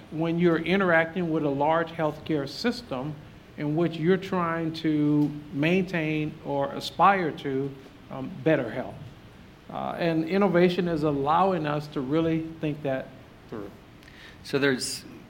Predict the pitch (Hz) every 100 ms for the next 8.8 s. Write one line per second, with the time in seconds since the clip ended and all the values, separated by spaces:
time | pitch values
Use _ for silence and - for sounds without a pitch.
0 | - - - 151 151 - 135 117 113 107
1 | 98 95 104 101 - 110 98 98 101 101
2 | 92 92 101 - 101 107 - 95 104 101
3 | 98 113 - - - - 113 113 131 139
4 | - 156 143 143 131 120 117 117 - -
5 | 107 104 98 87 - 98 92 90 82 80
6 | 78 64 62 - - - - - - -
7 | - - - - - - - - - -
8 | 151 202 208 - 220 165 139